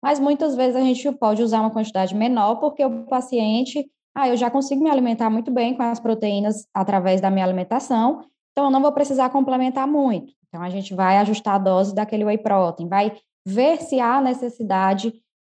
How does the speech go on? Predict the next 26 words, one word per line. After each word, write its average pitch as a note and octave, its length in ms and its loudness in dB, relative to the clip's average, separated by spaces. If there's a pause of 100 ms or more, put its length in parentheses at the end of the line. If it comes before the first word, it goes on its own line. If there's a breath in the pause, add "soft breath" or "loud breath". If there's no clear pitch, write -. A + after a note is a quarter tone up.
de G#3+ 160 2
uso A3+ 300 4
daquele G#3 320 2
whey G3 140 2
protein. E3 480 -2 (460)
A, G3 120 0
da F#3 160 2
mesma A3 280 2
forma, A3 320 2
a G#3 40 -2
creatina, G#3 720 0
que G3 100 -6
é G3+ 60 0
um G#3 60 -2
suplemento G3+ 460 0
que G#3+ 100 -2
vem A3 260 2
sendo, A3 540 2
vem G3+ 180 2
crescendo A#3 540 0
muito, A3+ 480 2
né, G3+ 220 2
os A#3 120 -4
comentários G3+ 600 0
sobre G#3 280 0
ele. E3+ 380 0